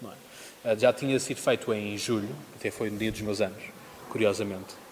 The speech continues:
que foi negado, portanto foi, foi adiada a votação para setembro, e essa de setembro, sim, aprova, ah, esta diretiva europeia dos direitos de autor. Uma vez volto mais a dizer que sou totalmente a favor dos direitos de autor. Aliás, acho que não há ninguém no mundo que seja contra os direitos de autor,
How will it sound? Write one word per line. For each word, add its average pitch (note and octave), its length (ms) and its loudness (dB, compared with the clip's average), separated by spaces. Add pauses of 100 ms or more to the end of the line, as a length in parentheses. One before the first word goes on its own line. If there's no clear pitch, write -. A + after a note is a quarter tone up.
(120)
que A2 160 0
foi A2 460 0
negado, A2 420 0
portanto - 280 -12
foi, G#2 240 -2 (360)
foi A2+ 200 2
adiada G#2+ 380 4
a G2+ 40 0
votação - 340 -4
para B2 300 4
setembro, E3 320 -2
e - 20 2
essa A#2 160 -4
de A2 80 -6
setembro, G#2+ 300 -4
sim, A2 220 -4 (420)
aprova, A2 580 4 (320)
ah, A2 280 -2
esta A2 240 0
diretiva A2 440 2
europeia G2+ 320 -2
dos F#2+ 100 -8
direitos F#2+ 240 -6
de - 60 -6
autor. D3 320 0 (260)
Uma B2 120 2
vez A#2+ 160 4
volto A#2+ 300 0
mais A2+ 240 0
a A2+ 40 0
dizer G#2+ 260 0
que - 200 -4 (720)
sou A2+ 260 6 (200)
totalmente B2 340 2
a - 20 -2
favor A2+ 220 2
dos G#2 160 -4
direitos G#2 160 2
de A2 60 -2
autor. D3+ 180 0
Aliás, B2 280 -2
acho B2 140 -2
que D3 60 -6
não D#3+ 220 0
há E3+ 80 2
ninguém D#3 260 2
no C#3 80 2
mundo D#3 200 2
que - 80 -10
seja B2+ 220 -2
contra C3 280 0
os G#2+ 60 -2
direitos G#2+ 220 -2
de - 80 0
autor, D#3+ 140 0